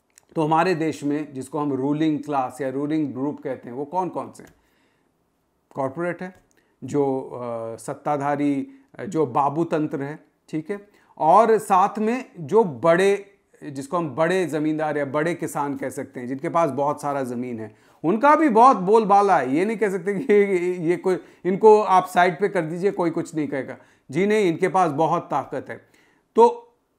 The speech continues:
आप उनके खिलाफ अगर कुछ करेंगे, अगर जो आप एक्शन ले रहे हैं उससे गरीब किसान का भला नहीं हो, अगर गरीब किसान को भी लगे कि जो एक्शन लिया जा रहा है वो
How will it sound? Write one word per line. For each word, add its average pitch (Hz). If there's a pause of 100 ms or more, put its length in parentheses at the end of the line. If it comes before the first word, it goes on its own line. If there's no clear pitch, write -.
(120)
आप 233
उनके 247
खिलाफ 202
अगर 175
कुछ 202
करेंगे, 147
अगर 196
जो 160
आप 190
एक्शन 180
ले 160
रहे 170
हैं 170
उससे 170
गरीब 156
किसान 180
का 175
भला 147
नहीं 156
हो, 117 (340)
अगर 196
गरीब 202
किसान 214
को 214
भी 214
लगे 202
कि 208
जो 185
एक्शन 190
लिया 185
जा 175
रहा 180
है 180
वो 180